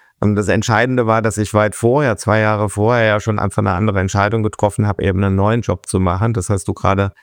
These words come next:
am Anfang zitiert. Ich bin ja heute Executive Coach, bin da sehr erfolgreich unterwegs mittlerweile, auch lange gedauert, aber hab mich da gut positioniert, wie man sagt. Und das war damals ja schon diese Entscheidung, also die ich getroffen hab, eigentlich langfristig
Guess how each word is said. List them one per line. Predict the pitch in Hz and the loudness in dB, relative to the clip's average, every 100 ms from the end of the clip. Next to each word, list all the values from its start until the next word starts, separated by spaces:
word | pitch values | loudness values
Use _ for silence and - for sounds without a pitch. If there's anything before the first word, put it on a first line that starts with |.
| _ - | _ -6
am | - - | -4 0
Anfang | 107 110 101 | -2 0 -2
zitiert. | - - - 131 127 | -2 -6 0 0 0
Ich | 107 | -4
bin | 101 | -2
ja | 104 | 0
heute | 98 98 95 | 0 0 -2
Executive | 73 - 113 - - - | -4 -2 -2 -2 -4 -4
Coach, | - 117 113 | 0 0 0
bin | - 104 | -2 0
da | 98 | 0
sehr | 101 101 - | 0 0 -2
erfolgreich | 95 110 107 101 85 | -2 -2 0 -2 -2
unterwegs | 92 98 90 110 - | -2 0 0 0 -2
mittlerweile, | 123 - 110 107 107 107 - | -4 -2 0 2 0 0 -4
auch | - 123 | -4 -2
lange | 117 117 101 | 0 0 -2
gedauert, | 98 98 117 127 123 - - - - - - | 0 0 2 0 -2 -10 -18 -18 -20 -14 -2
aber | 98 101 101 | 0 2 0
hab | 98 | 0
mich | 113 107 | -2 0
da | 104 | 0
gut | 90 104 - | 0 -2 -4
positioniert, | - 131 107 - 107 107 117 113 | -2 0 -2 -2 0 2 0 0
wie | 117 | 0
man | 113 110 | 0 0
sagt. | 110 113 113 | 2 0 0
Und | 110 | -2
das | 104 101 | -2 0
war | 110 110 | 0 2
damals | 95 113 127 113 | 0 0 0 0
ja | 117 | -2
schon | - 113 | 0 0
diese | 101 107 85 | 0 0 0
Entscheidung, | 95 - 95 95 107 92 80 | -2 -2 0 2 2 0 0
also | 92 87 | -2 0
die | 101 | -2
ich | 98 | -2
getroffen | 110 - 107 - 117 | -4 0 -2 0 0
hab, | 107 - | 0 0
eigentlich | 92 98 101 | -2 0 -2
langfristig | 95 113 - 104 - 110 | -2 -2 -2 -4 0 -2